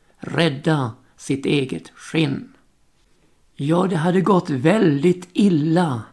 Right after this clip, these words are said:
om inte Gud hade ingripit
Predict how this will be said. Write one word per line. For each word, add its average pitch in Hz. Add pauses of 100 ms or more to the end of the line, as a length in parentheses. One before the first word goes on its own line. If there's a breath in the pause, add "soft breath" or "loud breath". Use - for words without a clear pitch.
(240 soft breath)
om 151
inte 165 (120)
Gud 196 (640)
hade 131
ingripit 147